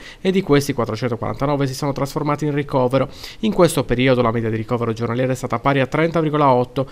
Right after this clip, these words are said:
superiore alla media giornaliera annua dell'intero duemiladiciassette,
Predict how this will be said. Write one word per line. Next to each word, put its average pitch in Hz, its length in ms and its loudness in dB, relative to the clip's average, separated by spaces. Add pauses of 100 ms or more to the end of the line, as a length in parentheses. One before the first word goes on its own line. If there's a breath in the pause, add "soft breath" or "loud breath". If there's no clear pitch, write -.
(140 loud breath)
superiore 135 560 4
alla 113 120 2
media 117 220 0
giornaliera 135 540 2
annua 117 300 2
dell'intero 120 340 -2
duemiladiciassette, 131 920 -2